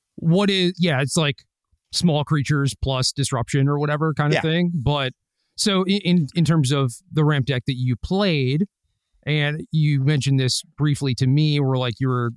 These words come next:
Speaker 1: talking to people who were in the top eight, and they're like, "Oh, you know, like, I, I have a fifth sweeper or whatever," and you were like, "I have eight."
Speaker 2: Yeah.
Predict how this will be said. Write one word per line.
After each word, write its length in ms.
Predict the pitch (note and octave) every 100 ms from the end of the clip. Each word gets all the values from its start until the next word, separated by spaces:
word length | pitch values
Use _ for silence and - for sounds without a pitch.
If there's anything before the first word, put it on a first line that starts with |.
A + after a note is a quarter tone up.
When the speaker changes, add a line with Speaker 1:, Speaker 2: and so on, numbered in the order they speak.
| _
Speaker 1:
talking 300 | - B2+ A#2+
to 60 | A#2+
people 420 | - C3 C3 B2
who 60 | C3
were 120 | B2
in 80 | A#2+
the 80 | A#2
top 280 | A#2+ A2
eight, 260 | D3 D3+ C#3+
and 80 | A#2+
they're 100 | A#2+
like, 200 | A#2 A#2
"Oh, 200 | B2 C3+
you 120 | B2
know, 140 | A#2 A#2
like, 180 | A2+ -
I, 280 | A#2 A#2 A2+ - _ _ _ -
I 140 | C3+
have 120 | C3
a 80 | A2+
fifth 220 | - B2
sweeper 320 | - C3+ -
or 160 | C3 B2+
whatever," 320 | B2+ B2 A#2+
and 100 | B2
you 80 | B2+
were 100 | B2
like, 120 | A#2+ -
"I 100 | C3
have 120 | C3 A#2+
eight." 320 | A#2+ A2+ G2 - _ _ _ _ _ _ _ -
Speaker 2:
Yeah. 140 | B2+